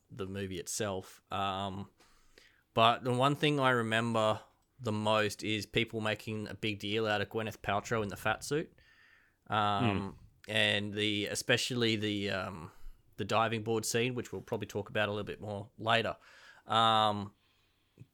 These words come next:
Speaker 1: but that was probably the biggest thing that, the biggest thing that was going on at the time in regards to this film, especially with it being advertised and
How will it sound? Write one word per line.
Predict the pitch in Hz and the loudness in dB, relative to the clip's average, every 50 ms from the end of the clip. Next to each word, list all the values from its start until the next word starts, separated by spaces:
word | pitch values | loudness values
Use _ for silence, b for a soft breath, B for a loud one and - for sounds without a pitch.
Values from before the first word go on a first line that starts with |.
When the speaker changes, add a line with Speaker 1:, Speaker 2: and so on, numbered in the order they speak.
| _ | _
Speaker 1:
but | - 131 117 - 131 127 | 4 4 4 2 2 2
that | 123 131 143 160 | 2 4 4 2
was | 165 - | -2 -4
probably | - 202 196 190 | -4 -2 -2 -2
the | 160 127 | -2 -2
biggest | 107 120 127 135 135 - - - | -2 -2 -2 -2 -2 -2 -2 -4
thing | 120 120 131 127 | -4 -4 -4 -4
that, | 117 113 - - | -6 -6 -8 -10
the | 101 120 120 117 110 | -6 -2 0 0 0
biggest | 104 123 127 131 120 - | 0 -2 -2 -2 -2 -2
thing | - 120 117 | -2 -4 -4
that | 113 98 | -4 -4
was | 101 - - | -6 -6 -6
going | - 120 113 113 117 113 110 | -4 -2 0 0 0 -2 -4
on | 107 113 | -4 -4
at | 117 - | -6 -6
the | 107 | -8
time | - - - - 110 110 107 104 101 98 104 - _ _ - | -10 -10 -6 -4 -2 -2 -2 -4 -6 -10 -12 -18 _ _ -10
in | 120 110 | -8 -6
regards | 110 110 104 107 107 107 107 107 107 - | -4 -4 -4 -4 -4 -4 -4 -4 -4 -6
to | - 110 | -8 -8
this | 104 101 - | -6 -6 -6
film, | - - 110 104 107 101 98 | -6 -8 -8 -8 -8 -8 -8
especially | 101 - - 110 - - 107 | -8 -8 -8 -8 -6 -6 -8
with | 104 101 107 | -8 -8 -10
it | - - | -12 -12
being | 110 107 95 - | -10 -10 -8 -8
advertised | 104 98 95 104 - - 104 101 101 95 95 - - 101 | -8 -6 -6 -8 -8 -6 -6 -4 -4 -4 -6 -8 -10 -10
and | 101 95 98 | -12 -12 -12